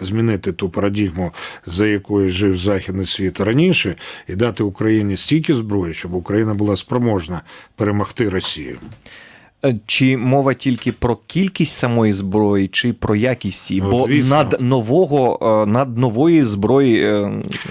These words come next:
Speaker 2: не передають зараз.
Speaker 1: Ну, е, звісно.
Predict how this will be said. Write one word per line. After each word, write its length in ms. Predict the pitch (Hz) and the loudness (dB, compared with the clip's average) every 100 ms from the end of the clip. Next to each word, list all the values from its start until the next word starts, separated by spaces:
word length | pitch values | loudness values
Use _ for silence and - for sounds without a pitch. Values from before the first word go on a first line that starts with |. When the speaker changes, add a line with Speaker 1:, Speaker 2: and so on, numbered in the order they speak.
| - | -2
Speaker 2:
не 340 | 110 107 123 | 2 4 4
передають 460 | 110 127 139 135 98 | 2 2 2 0 -2
зараз. 380 | 98 - - - | -4 -4 -8 -6
Speaker 1:
Ну, 300 | 95 107 104 | -2 0 -2
е, 680 | - 98 92 90 87 90 | -2 -4 -2 -4 -6 -6
звісно. 600 | 87 92 113 104 - 78 | -4 2 2 2 -2 -10